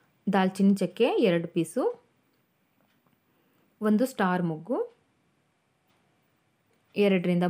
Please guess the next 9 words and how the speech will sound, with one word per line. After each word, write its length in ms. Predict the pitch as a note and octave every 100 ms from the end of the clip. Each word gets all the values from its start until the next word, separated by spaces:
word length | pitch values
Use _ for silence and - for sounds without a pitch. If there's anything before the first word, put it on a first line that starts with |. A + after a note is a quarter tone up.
| F3+
ಮೂರು 240 | F3 E3+ D4 A3+
ಲವಂಗ, 340 | E3+ D#3+ D#3+ A3 A#4 - _ _ - B3+
ಏಲಕ್ಕಿ 300 | A3+ G3+ F#3+
ಇದ್ರೆ 160 | E3 F3+
ಹಾಕ್ಕೊಳ್ಳಿ. 360 | E3 - E3 E4+ A#4+ _ _ _ _ _ _ _ _ _ _ _ _ _ _ _ _ _ _ _ _ - G3
ಓಕೆ, 240 | - C#4+ G4
ಇವಾಗ 240 | A3 F#3 C4 A#4 - _ _ _ _ G#3+
ಈರುಳ್ಳಿ 360 | G3+ F#3+ F#3 F#4 A4 -
ಪೇಸ್ಟು. 420 | G#3+ G3 -